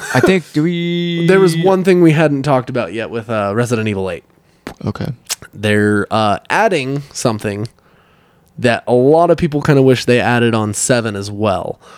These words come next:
Speaker 1: with a third person mode.
Speaker 2: Yeah.
Speaker 1: Um,
Speaker 2: But
Speaker 1: I
Speaker 2: they had to go make the whole, they didn't have to make the whole game over again, did they?
Speaker 1: I'm sure that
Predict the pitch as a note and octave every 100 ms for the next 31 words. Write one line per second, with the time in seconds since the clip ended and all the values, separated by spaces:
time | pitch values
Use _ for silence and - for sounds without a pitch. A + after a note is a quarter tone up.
0 | - - A2 A2 - D3 D#3 - - A#2+
1 | - - - - - - _ _ _ _
2 | - - - C3+ B2 F#2+ - _ _ _
3 | - - C3 B2+ A#2+ A2+ F#2+ - - -
4 | A#2+ E3 F#3 D3 G3+ F#3+ C3 C#3 D#3 C#3+
5 | B2 C#3 A#2+ - - - - F#3+ D3 A2+
6 | A2+ A2 A2 G#2 A2 B2+ G#2 G2 G2 F#2
7 | F#2+ G2+ B2 - B3 B3 - B3 B3 B3
8 | B3 G3+ G#3 G3 F3+